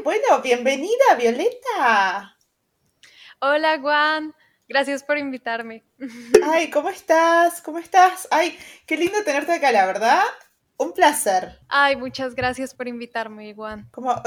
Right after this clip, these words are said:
Speaker 1: Contame. A ver, yo te conozco un poco, pero
Speaker 2: <laughs>
Speaker 1: nuestros invitados, nuestros invitados, invitadas, invitades,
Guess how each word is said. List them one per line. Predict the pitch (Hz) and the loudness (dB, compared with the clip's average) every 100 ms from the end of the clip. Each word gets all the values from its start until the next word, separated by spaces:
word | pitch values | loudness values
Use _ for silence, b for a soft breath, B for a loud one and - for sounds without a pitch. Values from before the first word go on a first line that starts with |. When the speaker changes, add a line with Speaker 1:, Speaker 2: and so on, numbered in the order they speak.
| 233 | -4
Speaker 1:
Contame. | 240 233 226 196 170 - | -2 2 2 2 -6 -8
A | - | 0
ver, | 190 202 | 2 2
yo | - | 0
te | 240 | -2
conozco | 359 220 185 - | 0 0 -2 -8
un | 170 | -14
poco, | - 160 - 233 381 - _ _ _ _ | -10 -8 -2 -2 -2 -10 _ _ _ _
pero | 202 208 | -6 -4
Speaker 2:
<laughs> | 214 | -4
Speaker 1:
nuestros | 220 196 190 | -4 -4 -6
invitados, | 190 190 202 - 196 196 214 254 311 - - | -8 -10 -10 0 2 2 2 0 -2 -10 -14
nuestros | 226 208 196 196 | -12 -10 -8 -8
invitados, | 185 - 220 262 262 | -8 4 6 6 4
invitadas, | 220 202 196 208 226 226 | -4 -8 2 4 6 2
invitades, | 185 196 190 196 208 214 - - | -4 -12 0 2 4 0 -2 -8